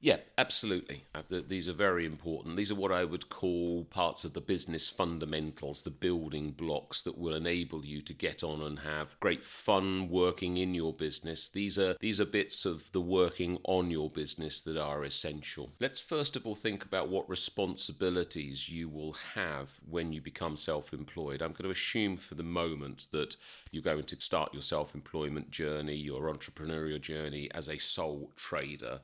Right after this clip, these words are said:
not necessarily as a limited company. You've got responsibilities, however, around record keeping particularly.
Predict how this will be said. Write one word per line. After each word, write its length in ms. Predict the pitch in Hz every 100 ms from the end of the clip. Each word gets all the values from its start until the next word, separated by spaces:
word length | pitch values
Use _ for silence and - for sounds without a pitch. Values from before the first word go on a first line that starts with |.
| -
not 260 | 85 -
necessarily 520 | - - 82 80 76 73 69
as 200 | 73 73
a 120 | 73 67
limited 540 | 78 65 69 - -
company. 560 | - 80 71 78 69 73 _ -
You've 120 | 107
got 180 | - 104
responsibilities, 960 | 110 - 113 - 85 107 95 85 78 -
however, 640 | 90 78 71 71 69 80
around 440 | 80 85 82 85 71
record 560 | 80 92 87 - 73 -
keeping 420 | - 71 - 73
particularly. 840 | - - 87 - - 71 71 67